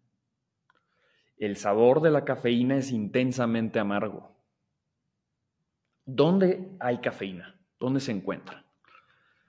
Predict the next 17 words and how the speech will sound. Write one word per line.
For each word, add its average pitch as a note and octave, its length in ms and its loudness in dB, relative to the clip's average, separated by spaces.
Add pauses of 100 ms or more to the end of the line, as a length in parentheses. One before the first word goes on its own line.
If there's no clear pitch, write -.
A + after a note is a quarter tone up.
(340)
Se - 160 -2
ha B2 40 6
aislado C#3+ 580 4
en A2 160 0
más C3+ 240 0
de, D#3+ 400 -2 (320)
más B2 220 -6
de C#3+ 100 2
sesenta C#3+ 920 0
plantas B2 500 2
en G#2+ 120 -4
el, G2+ 300 -6 (300)
a G#2+ 80 -12
nivel A2 320 -2
mundial, G#2+ 480 -4 (1080)
en G#2+ 160 -6
semillas, C3 800 0